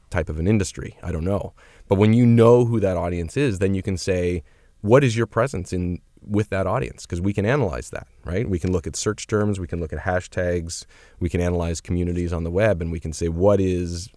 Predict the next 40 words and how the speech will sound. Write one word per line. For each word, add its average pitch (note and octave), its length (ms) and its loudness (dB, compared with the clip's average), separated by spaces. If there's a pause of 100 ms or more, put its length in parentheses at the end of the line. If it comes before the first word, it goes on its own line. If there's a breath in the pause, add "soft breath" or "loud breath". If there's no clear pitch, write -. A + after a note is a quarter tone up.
(100)
Vision E2 300 -2
Coaching's E2+ 440 -4
presence F2 540 -4 (340)
in F2+ 160 0
that, D#2+ 180 -4 (380)
in E2 120 -6
that D2+ 140 -6
audience?" - 480 -8 (420 loud breath)
And G#2 120 4
then C#3 80 6
you F3+ 80 2
can A#2+ 160 2
look G#2 180 2
at G2 120 4
what F2 240 -4
content C3+ 580 -2
is F2 160 -4
actually E2+ 580 -6 (200)
influential F2 600 -4
in E2+ 140 -4
that D#2 180 -6
space - 480 -10 (420 soft breath)
and F#2 140 0
start F#2+ 380 2 (300)
reading G2+ 400 2
into A2 340 0
what F2+ 220 0
it F2 80 -4
is F2 240 -4
your D#2+ 300 -6
target E2+ 300 -4
audience D2+ 360 -6
is F2+ 80 -4
interested - 420 -6
in. - 160 -14
So - 160 -6
now F#2+ 160 2
you F#2+ 200 0
can A#2+ 120 -6
start E2+ 280 -6